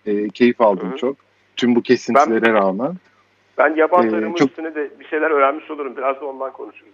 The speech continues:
Speaker 2: belki.
Speaker 1: <laughs> Evet. Kim bilir bu süreç bakalım sende nasıl, nelere, hangi şarkılar çıkacak bu sürecin sonunda?
Speaker 2: Evet ama
Speaker 1: E,
Speaker 2: önce bir
Speaker 1: nerelere
Speaker 2: şey
Speaker 1: varacak?
Speaker 2: söyleyeyim. Çok sade bir albüm yapmak istiyorum ilk, ilk fırsatta.
Speaker 1: Hı hı.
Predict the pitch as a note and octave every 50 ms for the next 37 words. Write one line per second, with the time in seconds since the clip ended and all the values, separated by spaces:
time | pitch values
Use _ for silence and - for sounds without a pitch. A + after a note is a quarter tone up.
0 | - - F#2+ G2 G2 _ _ _ _ _ _ - - - - - - - - A3
1 | E3+ - - - C#3 B2+ G#2 C#3 A#2+ - - C3+ - - C3+ B2+ - - - -
2 | - - - - - _ - - D#3 D#3 C#3+ C#3+ C3 C#3 C#3 - - C#3 D#3 C#3+
3 | - A#2+ C#3+ - - C#3+ C#3+ D3+ C#3+ - C#3 B2+ B2 B2+ B2+ C3+ C3+ C3+ B2+ -
4 | - C3 B2 A#2+ - - A2+ A2 A2 A#2 A#2+ A#2+ B2+ A#2+ A2+ - A#2+ C3+ C3+ B2+
5 | A#2 - C3+ B2 A#2 - - A2+ A#2 A#2 - - - - - - G2+ F2 _ -
6 | - - G#2+ G2+ F#2 G2 G2 F#2+ - G#2 G2+ G2 G2 G2 G2+ G#2+ B2+ D3 _ _
7 | _ _ _ _ - - F3+ - - - - - - G#2+ G#2+ G#2+ G#2+ G#2 A2+ A2
8 | A2 A2 A2 G#2 G#2 G#2 G2 G2 F#2+ F#2 F#2 F#2+ A#2 - F3+ - - - - _
9 | _ _ _ _ - - A#3+ - - - - F3 D#3+ D#3+ D#3+ E3+ - E3 F3 E3
10 | D3 C#3+ D3 C#3+ D#3+ D#3 D3 C#3 B2+ - - D3 C3+ - - _ - B2 A2 G#2
11 | G#2 - - D3+ D3 D3+ - - E3 D#3 - - - A2+ _ - G#2+ F#2+ - _
12 | - A2+ - _ _ _ _ _ _ _ _ _ _ _ _ _ _ _ _ -
13 | D3 C#3+ - - A#2 G#2+ G#2 G#2